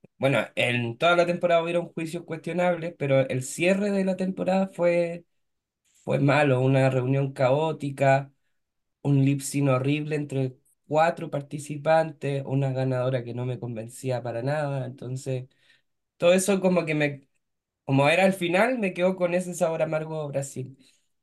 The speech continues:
Eh, España, porque veníamos de una temporada uno y dos buenísimas,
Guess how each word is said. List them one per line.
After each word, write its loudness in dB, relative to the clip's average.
Eh, 4
España, 0
porque -2
veníamos 2
de -4
una -4
temporada 4
uno -2
y 0
dos -4
buenísimas, -4